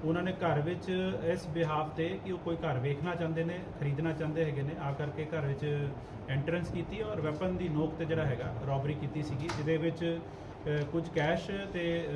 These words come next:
ਦੋ, ਅ, ਡਾਇਮੰਡ ਰਿੰਗਸ, ਇੱਕ, ਅ, ਜਿਹੜਾ ਹੈਗਾ ਆਪਣਾ ਕੜਾ ਔਰ ਕੁਛ ਜਿਹੜਾ ਹੈਗਾ, ਅ, ਸਮਾਨ ਹੋਰ ਸੀਗਾ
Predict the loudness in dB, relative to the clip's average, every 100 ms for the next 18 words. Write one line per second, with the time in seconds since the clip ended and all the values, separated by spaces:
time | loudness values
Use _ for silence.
0 | 0 2 4 2 0 0 0 0 0 2
1 | 2 2 0 -4 -6 -6 -8 -10 -6 -4
2 | -2 0 0 0 -2 0 0 2 0 -2
3 | -2 0 2 0 0 0 -2 -4 -2 0
4 | 2 0 -2 -10 -10 -2 0 2 0 -2
5 | -4 -2 -2 0 0 0 0 -2 -4 -4
6 | -2 0 0 0 0 2 2 0 -2 -4